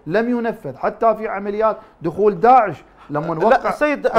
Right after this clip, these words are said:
Speaker 1: السيد
Speaker 2: الرحمن، إذا
Speaker 1: العبادي
Speaker 2: تسمح لي
Speaker 1: و-،
Speaker 2: أقاطعك.
Speaker 1: نعم، نعم.
Speaker 2: هذه المعطيات موجودة على الأرض منذ فترة طويلة جدًا، لكن حاليًا ازدادت حدة مثلًا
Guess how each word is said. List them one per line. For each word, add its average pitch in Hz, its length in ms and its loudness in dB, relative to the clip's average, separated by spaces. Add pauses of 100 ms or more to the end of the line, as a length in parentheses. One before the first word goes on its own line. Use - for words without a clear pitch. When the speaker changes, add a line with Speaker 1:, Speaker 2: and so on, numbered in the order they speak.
Speaker 1:
السيد 165 60 4
Speaker 2:
الرحمن، 135 240 2
إذا 127 280 0
Speaker 1:
العبادي 208 240 4
Speaker 2:
تسمح 269 120 4
لي 220 120 6
Speaker 1:
و-، - 40 2
Speaker 2:
أقاطعك. 160 480 4
Speaker 1:
نعم، - 100 -10
نعم. 240 100 8
Speaker 2:
هذه 240 300 0
المعطيات 147 600 -2
موجودة 151 560 0
على 135 500 0
الأرض 120 680 -2
منذ 143 240 -10
فترة 202 360 0
طويلة 180 540 -2
جدًا، 120 280 -8
لكن 127 380 -8
حاليًا 131 440 -8
ازدادت 170 440 -4
حدة 180 360 -8
مثلًا 180 440 -4